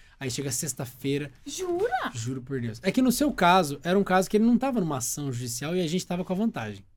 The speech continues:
Speaker 1: É diferente. Agora, quando você pega, o, vê o negócio pegando fogo,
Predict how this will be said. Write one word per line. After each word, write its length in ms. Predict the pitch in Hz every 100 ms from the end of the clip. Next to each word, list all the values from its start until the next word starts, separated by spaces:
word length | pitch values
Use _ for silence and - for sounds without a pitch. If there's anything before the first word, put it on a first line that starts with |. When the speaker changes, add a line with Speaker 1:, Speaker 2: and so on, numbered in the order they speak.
| _ _ _ _ _ - - -
Speaker 1:
É 100 | 139
diferente. 640 | 120 202 170 120 - - - - _ _
Agora, 300 | 143 143 156
quando 220 | 185 196
você 120 | 220
pega, 260 | - 175 160
o, 140 | 151 -
vê 440 | - - 139 135 151
o 60 |
negócio 300 | 147 139 127 -
pegando 300 | 135 160 185
fogo, 520 | - 151 151 131